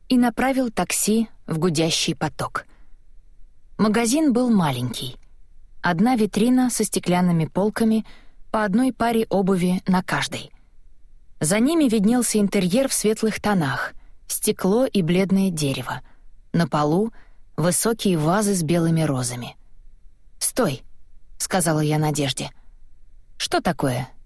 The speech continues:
Закрыто?» «Нет».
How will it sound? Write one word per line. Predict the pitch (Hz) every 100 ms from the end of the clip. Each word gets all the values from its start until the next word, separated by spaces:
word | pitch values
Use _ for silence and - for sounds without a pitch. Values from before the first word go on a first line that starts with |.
| - - - -
Закрыто?» | 180 - 214 320 269 - - - - - - - - -
«Нет». | 220 185 139